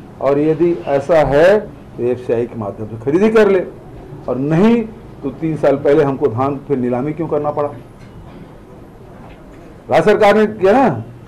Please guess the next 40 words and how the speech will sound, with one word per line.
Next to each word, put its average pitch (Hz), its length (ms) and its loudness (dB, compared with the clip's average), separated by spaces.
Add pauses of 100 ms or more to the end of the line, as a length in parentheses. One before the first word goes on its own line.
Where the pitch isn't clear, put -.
(120)
तो 147 60 -2
नीलामी 165 440 2 (260)
में 196 260 0
जो 190 100 2
कम 190 260 0
रेट 208 220 6
में 202 140 -2
बेचे, 151 500 0 (760)
दो 127 120 -4
हज़ार 185 340 4
का 170 100 2
रेट 170 280 4
था, 113 380 -2 (680)
उन्नीस 175 300 -2
सौ 180 120 2
का 165 80 2
रेट 160 280 2
था, 139 40 2
और 151 260 2
हम 160 100 -2
लोग 151 120 -4
तेरह 160 220 2
सौ, 175 120 -2
चौदह 165 280 0
सौ 175 80 -2
रुपये 165 160 -2
में 139 100 -8
बेचे, 147 580 0 (440)
तो 165 100 0
जो 170 160 2
difference 156 380 0
का 208 80 0
पैसा 190 240 2
दिया 190 240 2
क्या 262 100 4
भारत 220 180 4
सरकार 160 360 2
ने? - 40 -16 (920)
नहीं 254 140 0
दिया। 220 300 2